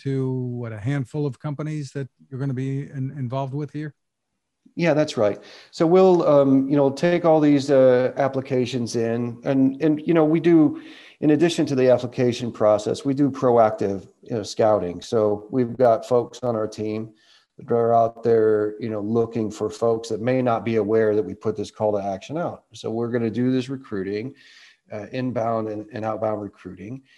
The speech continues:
Speaker 2: um, through, uh, June twenty-fifth. And then we're going to take that pool and we're gonna start, you know, we'll have, um, stewards inside the company of, you know, this program who are working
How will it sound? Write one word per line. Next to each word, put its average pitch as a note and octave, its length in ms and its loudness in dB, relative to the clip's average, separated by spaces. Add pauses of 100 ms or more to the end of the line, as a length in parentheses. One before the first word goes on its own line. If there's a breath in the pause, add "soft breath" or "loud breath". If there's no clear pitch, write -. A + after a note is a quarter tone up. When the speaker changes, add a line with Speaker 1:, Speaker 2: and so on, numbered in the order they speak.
(240 soft breath)
Speaker 2:
um, G#2+ 340 -8
through, A#2 560 -4
uh, G#2+ 320 -6
June A2+ 220 -6
twenty-fifth. A#2 520 -8
And A#2 120 -4
then A#2+ 160 -2
we're C3 140 0
going B2+ 240 -2
to A#2 60 -8
take C#3 280 -4
that B2 180 0
pool A#2+ 420 -4 (460 soft breath)
and A#2+ 100 -2
we're A#2+ 100 -2
gonna A#2+ 140 -2
start, A2 420 0 (180)
you G#2+ 140 -10
know, G#2+ 120 -4
we'll G#2 180 -4
have, A2 340 0 (120)
um, G2+ 480 -10
stewards G#2+ 580 0
inside A2+ 300 -2
the G#2+ 100 0
company A2 560 -4 (280 loud breath)
of, G#2 260 -6 (200)
you A#2+ 80 -12
know, G2 180 -6
this A2 180 -6
program G2+ 640 -4
who A2 220 -4
are G#2 320 -2
working A2+ 480 -4